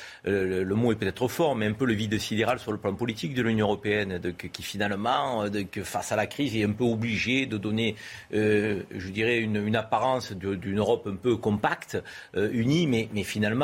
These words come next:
les leviers ne sont pas là. Euh, on a une dépendance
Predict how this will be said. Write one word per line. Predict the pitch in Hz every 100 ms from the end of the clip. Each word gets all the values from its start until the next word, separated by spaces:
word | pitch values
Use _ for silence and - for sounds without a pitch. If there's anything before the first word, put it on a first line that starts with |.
| 156
les | 127
leviers | 120 135 120 123 185
ne | 135
sont | - 113
pas | 151
là. | 165 165 - - -
Euh, | 104 107 -
on | 135
a | 160
une | 143
dépendance | 131 139 135 135 131 117